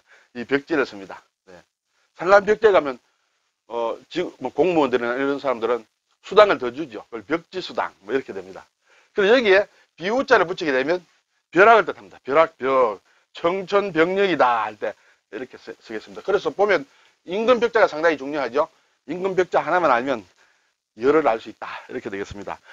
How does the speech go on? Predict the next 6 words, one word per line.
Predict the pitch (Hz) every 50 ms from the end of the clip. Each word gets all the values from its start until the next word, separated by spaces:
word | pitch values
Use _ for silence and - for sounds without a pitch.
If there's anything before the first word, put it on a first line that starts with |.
| - -
한자는 | - 196 226 254 226 277 269 247 185 160 - -
제대로 | - 147 - 220 277 277 202
배우면, | 160 175 165 151 120 110 _ _ _ _ _
하나를 | - - 196 226 262 277 262 208
제대로 | - 147 147 190 196 160
하면 | 143 139 143 135 110